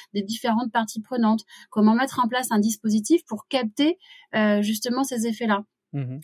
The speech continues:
Speaker 1: Donc, la double matérialité, c'est vraiment, euh, une façon d'avoir une, une considération de, euh, globale de son écosystème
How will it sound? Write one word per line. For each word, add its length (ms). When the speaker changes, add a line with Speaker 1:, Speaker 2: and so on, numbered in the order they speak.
Speaker 1:
Donc, 260
la 140
double 240
matérialité, 680
c'est 180
vraiment, 500
euh, 40
une 160
façon 640
d'avoir 440
une, 500
une 400
considération 1120
de, 140
euh, 380
globale 680
de 160
son 240
écosystème 800